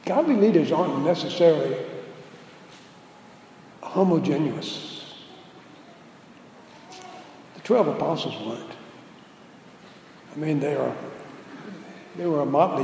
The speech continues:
group, somebody said. They just came from all over. There were four that we know were fishermen. I've described them before. How do you picture Peter, Andrew,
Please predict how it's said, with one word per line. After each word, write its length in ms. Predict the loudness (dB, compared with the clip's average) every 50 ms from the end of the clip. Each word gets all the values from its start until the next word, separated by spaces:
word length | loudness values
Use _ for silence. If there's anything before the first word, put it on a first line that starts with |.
| 0
group, 240 | 2 2 2 2 -2
somebody 340 | -4 -4 -4 -4 -4 -4 -6 -6
said. 360 | -6 -8 -8 -8 -8 -10 -8 -8 -8
They 180 | -8 -6 -8
just 120 | -8 -10 -12 -12 -14 -16 -18 -14 -12
came 160 | -10 -10 -8
from 120 | -6 -6
all 160 | -4 -4 -2
over. 220 | -4 -4 -4 -6 -10 -12 -12 -12 -14 -14 -14 -2 2
There 140 | 4 6 6
were 100 | 6 4
four 300 | 4 6 8 8 8 8
that 100 | 6 4
we 140 | 2 4
know 180 | 6 8 8 8
were 140 | 8 6 2
fishermen. 440 | 2 0 0 -2 -2 -4 -6 -6 -8 -10 -12 -14 -16 -18 -18 -20 -20 -20 -20 -20 -20 -20 -20 -20 -20 -20 -20 -20 -20 -20 -20 -20 -20 -20 -20 -20 -20 -20 -20 -20 -20 -20 -20 -20 -20 -20 -20 -20 -20 -12 -10
I've 220 | -6 -4 -2 -2 -4 -4 -8 -12 -14 -14 -16 -18 -18 -20 -16 -12
described 680 | -10 -8 -8 -6 -4 -2 -2 -2 -2 -2 -4 -4 -4
them 260 | -4 -4 -4 -4 -6 -8 -10 -14 -14 -14
before. 380 | -16 -16 -14 -12 -10 -8 -8 -6 -8 -8 -10 -12 -14 -16 -16 -18 -18 -20 -20 -20 -20 -20 -20 -20 -20 -20 -18 -18 -10 -6
How 80 | -2
do 80 | 0 0
you 100 | 0 0
picture 400 | 0 -2 -2 -2 -2 -4 -6 -6 -6 -10 -12 -14 -16 -16 -8 -4
Peter, 260 | -4 -2 -2 -2 -2 -4 -6 -8 -10 -12 -14 -14 -16 -18 -20 -20 -16 -8
Andrew, 380 | -4 -2 -2 -2 -2 -2 -4